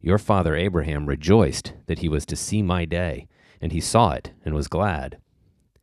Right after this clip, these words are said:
The Jews then said to him, "You are not yet fifty years old, and have you seen Abraham?" Jesus said to them, "Truly, truly, I say to you, before Abraham was,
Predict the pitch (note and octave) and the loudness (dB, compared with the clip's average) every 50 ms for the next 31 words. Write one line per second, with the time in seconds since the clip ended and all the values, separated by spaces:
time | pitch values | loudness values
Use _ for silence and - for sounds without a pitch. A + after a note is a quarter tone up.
0 | _ _ _ _ _ _ _ _ - D2 - - D#2+ D#2 D2+ C#2+ - - D2 D2 | _ _ _ _ _ _ _ _ -6 -4 -2 0 2 2 2 2 0 -2 -4 -4
1 | D2 - - D2+ D2 C#2+ - - - D#2 D2 C#2+ - _ _ _ - _ _ _ | -4 -4 -4 -4 -4 -4 -4 -6 -4 -4 -4 -6 -8 _ _ _ -20 _ _ _
2 | - D3+ C3 A#2 A#2 A2 F#2+ G2+ F#2 - - - - - B2+ - - A2+ G#2+ G2 | 0 2 2 4 2 2 2 0 0 -2 -4 -6 -2 0 0 0 0 0 0 4
3 | G#2 G2+ G2 E2+ F#2 F2+ E2 C#2+ C2+ C2 - - - _ _ _ _ _ - F2+ | 4 4 6 6 6 6 6 6 4 0 -4 -8 -14 _ _ _ _ _ -2 -2
4 | F#2 E2+ F#2 G2 F#2+ - - F#2 E2+ D#2+ - E2 F2 D#2+ D#2 C#2+ C#2 C#2+ C2+ C2 | 0 2 2 2 2 2 0 0 -2 -2 -2 -2 -2 -2 -2 -4 -4 -6 -8 -10
5 | C2 C2+ C#2 - _ _ _ _ _ _ _ _ _ _ _ _ _ _ _ _ | -10 -12 -14 -18 _ _ _ _ _ _ _ _ _ _ _ _ _ _ _ _
6 | _ _ _ - F2+ D#2 D#2 D2 - - E2 D2+ - D2+ - D2+ C#2+ C#2+ C2+ - | _ _ _ 0 0 0 0 0 0 0 0 0 0 -2 -4 -4 -4 -4 -6 -10
7 | - - - - F#2+ G#2 A2 G2+ G2 F2+ - - - G#2+ G2+ F#2 F2 D#2+ D2 - | -14 -12 -8 -4 -2 0 2 2 2 0 0 0 2 2 2 2 2 0 -4 -4
8 | - - G2 F2+ F2 F2+ E2+ E2 D#2 D2+ D#2 D2 - - G2 G2+ G2+ F#2 - G2 | -4 -2 -2 0 0 2 2 0 0 0 -2 -4 0 2 4 4 4 4 0 -2
9 | G2 G2+ F#2+ G2+ F2+ F#2 F#2+ F#2 F2+ F2 F2 F2+ F2+ F#2+ G#2 A#2 A2+ - - | -4 0 0 0 0 0 0 -2 0 0 0 0 0 0 0 -2 -4 -6 -12